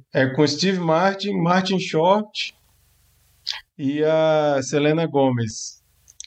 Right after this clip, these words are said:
São os três principais. E assim, Steve Martin e Martin Short é minha infância vendo comédia, então eu adoro os filmes desses caras.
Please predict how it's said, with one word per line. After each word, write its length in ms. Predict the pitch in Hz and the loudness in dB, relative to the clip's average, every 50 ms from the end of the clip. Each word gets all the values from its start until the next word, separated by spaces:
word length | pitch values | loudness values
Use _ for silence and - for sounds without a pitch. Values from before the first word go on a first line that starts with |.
| - | -10
São 160 | - - 135 127 | -4 0 2 2
os 100 | 123 - | 2 0
três 280 | - 131 143 143 135 - - - | 0 2 2 2 2 0 -4 -2
principais. 640 | - 147 143 139 - 139 123 117 113 110 107 104 - - - _ _ _ _ _ _ _ _ _ _ _ _ - - - - - _ _ | 0 0 0 0 2 2 2 2 2 -2 -4 -6 -10 -14 -18 _ _ _ _ _ _ _ _ _ _ _ _ -14 -10 -10 -10 -12 _ _
E 120 | - 143 139 | -2 0 2
assim, 400 | 147 143 143 - 160 156 151 147 | 2 2 2 0 0 2 2 2
Steve 400 | 147 147 139 - 170 165 156 165 | 0 -2 -2 -2 -2 0 0 0
Martin 500 | 165 156 151 156 160 165 170 165 170 165 | 0 2 2 4 4 2 0 -2 -2 -2
e 20 | |
Martin 380 | 160 160 156 156 156 156 160 160 | 0 2 2 2 2 0 -4 -6
Short 600 | 147 - 156 147 147 151 160 165 170 165 - 175 | -6 -2 -2 0 2 2 2 0 -2 -2 -4 -2
é 120 | 170 170 170 | 0 0 2
minha 200 | 170 165 165 170 | 2 2 2 2
infância 440 | 165 170 - 160 156 156 151 175 | 0 0 0 2 2 2 0 0
vendo 240 | 151 147 165 165 165 | 0 0 0 0 0
comédia, 560 | 165 190 180 185 175 156 143 139 139 131 123 | 0 -2 -2 0 0 2 2 2 2 2 0
então 220 | 127 127 123 131 135 | -2 -2 -2 -2 0
eu 60 | 139 | 2
adoro 680 | 147 156 147 127 131 131 135 147 160 165 165 160 151 143 123 117 120 - | 2 2 0 0 0 2 2 2 2 0 -2 -2 -4 -4 -6 -8 -10 -10
os 80 | - - - - | -12 -14 -8 -2
filmes 260 | 143 135 135 135 123 | 0 2 2 2 2
desses 380 | 123 131 127 127 127 - - | 2 0 0 -2 -4 -6 -6
caras. 520 | - - 127 117 120 131 147 160 165 165 | -4 -2 0 0 2 2 0 0 -2 -6